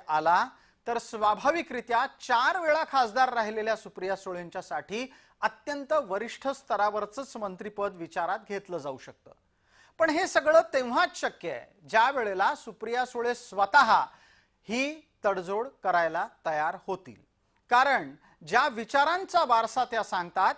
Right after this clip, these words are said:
त्या पार्श्वभूमीवर मोदींच्या मंत्रिमंडळामध्ये जाणं आणि मंत्रिपद घेणं हे आत्ता तरी सुप्रिया सुळे स्वतःच्या मनाला समजावू शकत नाहीयेत,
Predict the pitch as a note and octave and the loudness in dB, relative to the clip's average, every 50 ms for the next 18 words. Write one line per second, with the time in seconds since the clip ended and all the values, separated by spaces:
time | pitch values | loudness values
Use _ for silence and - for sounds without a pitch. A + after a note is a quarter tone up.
0 | - B3 A3+ G#3+ G#3+ G#3+ G#3 A3 A3 - - C4 B3+ G#3 F#3 F#3+ G#3 G#3 G#3 G3+ | 0 0 2 2 2 2 0 0 -2 -4 -6 -6 -6 -6 -6 -6 -8 -6 -6 -2
1 | G3+ A3+ C4 C4+ B3 G3+ F#3+ F#3+ G3 F#3+ C#4 D#4+ D4+ - D4+ D4+ C4 A#3+ A3 G#3 | 0 0 0 0 -2 -4 -6 -6 -6 -6 -8 -8 -6 -4 -4 -4 -4 -6 -10 -10
2 | A#3+ A#3 A#3+ A#3+ A#3 G#3+ G#3+ G#3+ G#3 G#3 G3 F3+ D#3+ C#3+ F#3 A3 B3+ C#4 - - | -10 -8 -8 -8 -6 -2 0 0 2 0 0 -2 -4 -4 -2 0 0 -2 -4 -8
3 | _ _ _ _ _ _ _ B2+ A#2 A2+ - F#3 F3+ F#3 F#3+ G#3 A3+ C4+ D#4+ E4 | _ _ _ _ _ _ _ -20 -18 -4 0 2 2 4 2 2 0 -2 -2 -4
4 | - _ _ _ _ - F#3 G3+ A3+ C4 E4 E4+ E4 D4+ C4+ B3 - B3+ B3+ A3 | -6 _ _ _ _ -4 0 0 0 0 0 -2 -4 -4 -4 -6 -8 -8 -4 -2
5 | B3+ A#3+ F#3 C#3+ C3 F#3 G#3+ G3+ F#3+ F3 E3 - - _ _ _ _ _ - C4+ | -2 -2 -2 -4 -6 -4 -2 -2 -2 -2 -4 -6 -8 _ _ _ _ _ -4 -4
6 | C#4+ - - G3 - - _ - E4 E4+ D#4+ - A#3+ F#3 E3+ F#3 C4 B3+ - - | -2 -2 -2 -4 -4 -6 _ 0 2 2 2 2 -2 -4 -4 -6 -12 -14 -14 -14
7 | G3+ - - A3+ B3+ C4+ C4+ B3+ - A3+ G#3 A3 A#3+ A#3+ - - G3 F#3+ F#3 - | -14 -12 -8 -4 -2 -2 -2 -2 -4 -4 -4 -4 -4 -4 -6 -8 -6 -6 -2 0
8 | G#3+ G#3 A3+ B3 - - C#4+ C#4 C#4 A#3 F#3+ F3 F3+ F#3+ A3+ C4 C#4+ D#4 E4+ D#4+ | 0 0 2 0 0 0 -2 -2 -2 -4 -6 -6 -6 -2 -2 -2 0 0 0 0
9 | - D4 C4 B3 A3+ B3+ B3 A#3 - - G#3+ - A3 A3 - G#3 G3 F#3 E3+ D3+ | 0 -4 -6 -4 -2 -2 -2 -2 -4 -8 -10 -8 -10 -10 -10 -10 -10 -10 -8 -6
10 | D#3 D#3+ | -6 -6